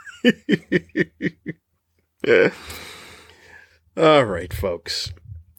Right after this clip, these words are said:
It's a quick episode, a quick hitter. Get in, get you updated,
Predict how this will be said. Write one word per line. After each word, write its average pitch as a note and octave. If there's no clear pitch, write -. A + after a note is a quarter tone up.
It's -
a C3+
quick D#3
episode, A2+
a -
quick -
hitter. A#2
Get A#2
in, A2
get G2+
you G#2
updated, G2